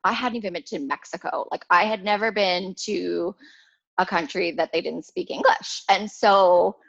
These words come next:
for me, um, I didn't really think of it at the time because I was just so excited to go.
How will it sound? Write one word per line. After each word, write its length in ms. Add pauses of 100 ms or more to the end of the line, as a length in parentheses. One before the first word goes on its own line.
(280)
for 160
me, 540 (140)
um, 760 (560)
I 60
didn't 260
really 180
think 240
of 80
it 40
at 80
the 40
time 180
because 160
I 60
was 80
just 160
so 80
excited 320
to 80
go. 460